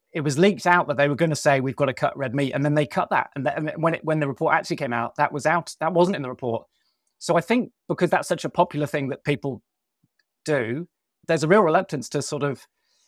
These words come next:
say, "Look, everyone, we've gotta have less beef burgers." There does seem to be a deliberate sort of, "We can't uns-, unsettle people too much." And I don't wanna, <laughs> I don't wanna be, you know, I do joke in the book that, you know, I'm not a vegan, I'm an annoying vegan, because, you know,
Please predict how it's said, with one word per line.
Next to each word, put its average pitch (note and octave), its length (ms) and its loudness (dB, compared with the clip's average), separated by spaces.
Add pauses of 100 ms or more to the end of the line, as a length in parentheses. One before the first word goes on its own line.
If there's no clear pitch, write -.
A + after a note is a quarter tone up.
(260)
say, D3+ 220 2
"Look, F#3 180 2
everyone, F3 440 2
we've D3 120 -4
gotta D#3 180 2
have D3+ 140 4
less D3+ 160 0
beef F3 240 0
burgers." C3 460 -6 (140)
There F3 80 2
does C4 180 2
seem G#3 200 2
to F#3+ 100 -6
be D3+ 120 0
a C3 80 -2
deliberate C#3+ 420 -4
sort D3+ 260 -4
of, A#2+ 200 -6
"We C#3+ 80 -6
can't D3+ 260 -4
uns-, C#3 280 -6
unsettle C#3 500 -4
people B2+ 220 -8
too D3 160 -6
much." B2 340 -6 (380)
And F3+ 100 2
I G#3+ 80 8
don't F#3+ 160 4
wanna, E3 240 -2 (140)
<laughs> - 380 -12
I G#3+ 80 6
don't A3 100 6
wanna F#3 140 4
be, D#3+ 380 -2
you F#3 100 4
know, E3 100 6
I D#3 60 6
do F3 200 6
joke D#3+ 300 2
in D3 60 -2
the C#3 80 0
book C3+ 220 2
that, C#3 180 -2
you D3+ 80 2
know, B2+ 100 2
I'm B2 100 2
not C#3+ 160 0
a B2+ 40 -2
vegan, C3+ 320 0
I'm C3 160 -2
an B2 160 -8 (120)
annoying C#3+ 380 2
vegan, B2+ 380 -8 (340)
because, C#3+ 360 -4 (100)
you C4 80 -2
know, E3+ 160 4